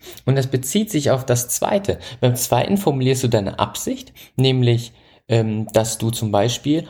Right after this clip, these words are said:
aus dem Meeting, ähm, rausgehen willst und alle Fragen für die kommende Woche sollen geklärt sein.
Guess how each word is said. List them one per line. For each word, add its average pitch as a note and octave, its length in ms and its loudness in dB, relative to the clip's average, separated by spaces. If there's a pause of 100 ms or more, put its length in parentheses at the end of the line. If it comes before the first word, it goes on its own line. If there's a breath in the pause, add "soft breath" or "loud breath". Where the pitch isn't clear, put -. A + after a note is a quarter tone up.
aus B2 240 2
dem A2+ 220 0
Meeting, C#3+ 560 0 (880)
ähm, A2 380 2
rausgehen C#3+ 560 0
willst D#3+ 320 -4
und A#2+ 220 0
alle C3 200 0
Fragen A#2+ 420 -2
für A#2+ 120 -4
die A2+ 80 0
kommende G#2+ 360 0
Woche G#2 220 0
sollen F#2+ 260 0
geklärt F#2 460 -4
sein. G#3+ 360 -4